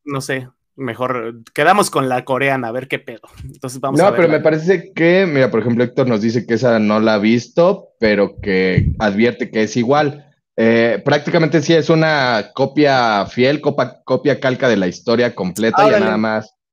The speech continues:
Speaker 2: ya
Speaker 1: Le
Speaker 2: nada
Speaker 1: voy a
Speaker 2: más
Speaker 1: dar una,
Speaker 2: en,
Speaker 1: una
Speaker 2: en versión gringa, o sea, están en Estados Unidos y esa mamada.
Speaker 1: No, eh.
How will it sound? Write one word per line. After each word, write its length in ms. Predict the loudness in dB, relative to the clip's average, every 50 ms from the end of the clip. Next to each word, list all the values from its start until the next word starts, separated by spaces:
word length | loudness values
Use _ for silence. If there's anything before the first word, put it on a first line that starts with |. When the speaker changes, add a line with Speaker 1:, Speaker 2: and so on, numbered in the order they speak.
| _ _ _ _ _ -4
Speaker 2:
ya 120 | -2 0
Speaker 1:
Le 80 | 0 0
Speaker 2:
nada 100 | 0 2
Speaker 1:
voy 60 | 2
a 60 | 0
Speaker 2:
más 0 |
Speaker 1:
dar 160 | 0 0 0 0
una, 140 | 2 2
Speaker 2:
en, 280 | 2 0 0 -2 -2 -4
Speaker 1:
una 100 | -6 -10 -14 _ _ _ _ -12 -8
Speaker 2:
en 180 | -6 -4 -2
versión 420 | 0 -2 -2 -2 0 0 0 2 2
gringa, 340 | 0 0 0 2 2 0 0
o 20 |
sea, 100 | 0 -2
están 260 | -4 0 0 0 0 0
en 120 | 0 -2
Estados 320 | -2 -2 -2 -2 -2 -2
Unidos 680 | -4 -2 0 0 2 0 2 2 4 4 4 2 0 -2
y 60 | -6
esa 160 | -4 -4 -4
mamada. 380 | -4 -2 -2 -2 -2 -4 -8 _ _ _ _ _ _ _ _ _ _ _ _ _ _ _ _
Speaker 1:
No, 220 | -12 -12 -12 -12 -14 -18 -20 _ _ _
eh. 240 | -12 -12 -12 -12